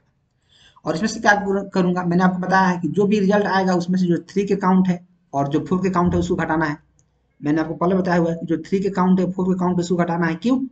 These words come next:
क्योंकि ये condition hold नहीं कर रहा था, ये condition hold कर ही नहीं रहा था, ठीक है।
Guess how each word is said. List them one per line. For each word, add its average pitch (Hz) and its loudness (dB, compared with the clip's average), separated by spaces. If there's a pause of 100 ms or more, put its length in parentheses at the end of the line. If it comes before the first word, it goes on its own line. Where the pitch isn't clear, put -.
(100)
क्योंकि 190 0
ये 190 6
condition 185 2
hold 185 4
नहीं 185 6
कर 180 2
रहा 156 2
था, - -12 (220)
ये 151 -14
condition 160 -4
hold 175 0
कर 175 -2
ही 185 0
नहीं 175 2
रहा 151 -4
था, - -16 (260)
ठीक 127 -10
है। - -20